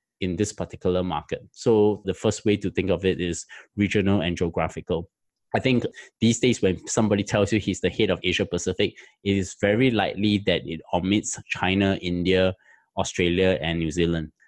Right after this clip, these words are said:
That person, probably ten years ago, he would probably be everything includes China and India, which is impossible to work on. But these days, if you think about Asia as a region,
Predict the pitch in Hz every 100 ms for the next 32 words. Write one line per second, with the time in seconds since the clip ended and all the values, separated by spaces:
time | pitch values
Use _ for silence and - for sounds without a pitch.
0 | _ _ 120 - 113 98 107 107 110 123
1 | _ 104 104 113 - 110 113 110 95 113
2 | 185 _ _ _ - 98 92 107 95 107
3 | 104 - 98 110 107 113 101 85 - 90
4 | - - 87 90 80 85 87 95 117 117
5 | 92 104 101 98 104 98 - 92 90 92
6 | 90 87 85 - 92 123 165 175 170 -
7 | - 101 101 - 139 101 87 - 98 90
8 | 104 90 - 82 95 90 87